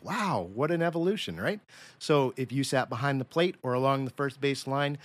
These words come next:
you had the luxury of having a covering over your head to keep you safe from the sun when you watched games. So that was a big deal, right? So this park,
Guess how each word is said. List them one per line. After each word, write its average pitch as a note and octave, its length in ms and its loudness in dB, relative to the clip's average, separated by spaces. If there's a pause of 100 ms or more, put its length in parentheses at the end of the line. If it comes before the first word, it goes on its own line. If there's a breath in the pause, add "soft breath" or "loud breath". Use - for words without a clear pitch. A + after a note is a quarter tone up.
(200 loud breath)
you D3+ 140 -2
had C3+ 180 -2
the F2+ 80 -8
luxury F2 640 -4 (260 loud breath)
of D3 140 -2
having E3+ 340 2
a D3+ 60 -2
covering D3+ 460 0
over A#2+ 160 -2
your A#2 140 -2
head A#2+ 260 -2 (200)
to A#2 220 -2
keep C3 300 -6
you A#2+ 100 -2
safe A#2 320 -2
from B2 160 -2
the B2+ 80 -2
sun A2 400 0
when A2+ 160 -6
you A2 140 -4
watched G2+ 320 -4
games. B2 400 -6 (600 loud breath)
So - 140 -4
that A#2+ 160 2
was C#3 140 -2
a F3 60 0
big F3 300 -2
deal, D#4 400 -2 (520)
right? F#3 240 -4 (560 loud breath)
So D#3+ 500 6
this C#3+ 400 0
park, - 500 0